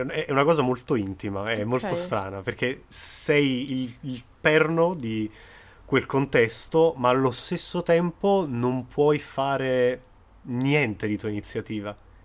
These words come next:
Speaker 1: Quindi sei proprio su
Speaker 2: È
Speaker 1: quel,
Speaker 2: strano.
Speaker 1: su quel, su
Speaker 2: Sì.
Speaker 1: quella linea rossa,
Speaker 2: Sa-
Speaker 1: su.
Speaker 2: E a te cosa ti piace doppiare di più?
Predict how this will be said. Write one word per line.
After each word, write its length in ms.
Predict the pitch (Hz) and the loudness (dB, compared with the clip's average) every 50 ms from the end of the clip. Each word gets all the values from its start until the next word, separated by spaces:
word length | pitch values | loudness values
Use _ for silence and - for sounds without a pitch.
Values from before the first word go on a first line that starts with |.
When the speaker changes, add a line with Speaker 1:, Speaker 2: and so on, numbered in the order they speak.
| - - - _ - | -20 -20 -20 _ -10
Speaker 1:
Quindi 240 | - 143 143 147 143 | -4 -2 -2 -2 -2
sei 160 | - - 143 | -2 -4 -6
proprio 260 | 135 139 139 - 160 | -6 -6 -6 -6 -6
su 160 | 143 - - - | -8 -10 -8 -8
Speaker 2:
È 20 | |
Speaker 1:
quel, 240 | - 214 135 135 131 127 | -2 0 0 0 0 -2
Speaker 2:
strano. 460 | - 214 220 185 170 160 165 170 165 | -4 -6 -6 -6 -6 -6 -6 -6 -6
Speaker 1:
su 100 | 170 - | -6 -4
quel, 560 | - - 135 131 127 123 123 120 120 120 120 117 | 0 0 0 2 2 2 2 2 2 0 0 -2
su 100 | - - | -2 0
Speaker 2:
Sì. 60 | 240 | 2
Speaker 1:
quella 160 | 233 226 127 127 | 4 4 4 2
linea 260 | 127 135 131 127 120 | 0 0 0 0 0
rossa, 320 | 117 107 - - - 120 | 0 -2 -6 -6 -8 -8
Speaker 2:
Sa- 80 | 107 175 | -6 -6
Speaker 1:
su. 140 | 117 107 - - - - - - - - | -8 -10 -12 -16 -20 -20 -20 -20 -8 0
Speaker 2:
E 200 | - 226 233 214 | 4 4 6 6
a 80 | 202 | 6
te 100 | 214 277 277 | 4 2 0
cosa 160 | 311 233 185 | 0 0 -2
ti 100 | 175 175 | -2 0
piace 440 | - 160 139 143 - 160 151 151 151 | 0 0 -2 0 -2 -4 -4 -4 -4
doppiare 380 | 147 151 - - 160 147 147 139 | -4 -8 -8 -6 -6 -6 -4 -6
di 100 | 143 143 | -8 -10
più? 400 | - 120 123 113 - 160 - | -10 -10 -8 -6 -4 -4 -4